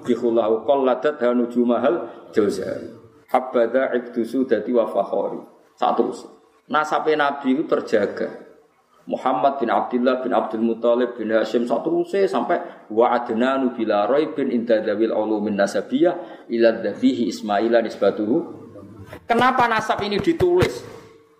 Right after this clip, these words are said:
Karena orang Yahudi itu menyaksikan bagaimana mungkin Muhammad sebagai nabi. Dia itu orang Madinah. Madinah itu pasti jauh dari Israel. Podo-podo nabi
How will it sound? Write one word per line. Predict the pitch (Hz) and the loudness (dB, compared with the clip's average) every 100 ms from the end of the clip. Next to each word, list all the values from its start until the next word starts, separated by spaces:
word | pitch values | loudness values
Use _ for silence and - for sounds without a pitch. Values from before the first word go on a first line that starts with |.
| _ _ _ 208 | _ _ _ 0
Karena | 220 269 | 2 4
orang | 269 254 247 | 2 2 2
Yahudi | 220 226 262 | 0 -2 -2
itu | 269 | 2
menyaksikan | 247 233 233 247 240 214 - | 2 2 0 -2 2 2 4
bagaimana | 190 220 233 247 | 2 2 4 2
mungkin | 285 247 233 | 2 2 2
Muhammad | 202 202 190 190 - | 2 2 2 2 0
sebagai | - 156 165 | 0 2 4
nabi. | 180 202 180 | 2 0 -4
Dia | - 185 226 | 2 4 6
itu | 277 | 4
orang | 262 208 | 2 0
Madinah. | 190 - 190 233 175 | -2 -4 -6 0 2
Madinah | 165 165 170 165 | 2 2 2 2
itu | 165 - - | 2 -2 0
pasti | 160 - 233 | -2 0 -2
jauh | - 139 | 2 2
dari | 147 127 131 131 | 2 0 -2 -4
Israel. | 143 131 113 107 90 - - - | 2 2 2 0 -2 -8 -18 0
Podo-podo | 190 170 185 170 175 | 2 2 4 4 4
nabi | 156 - | 0 0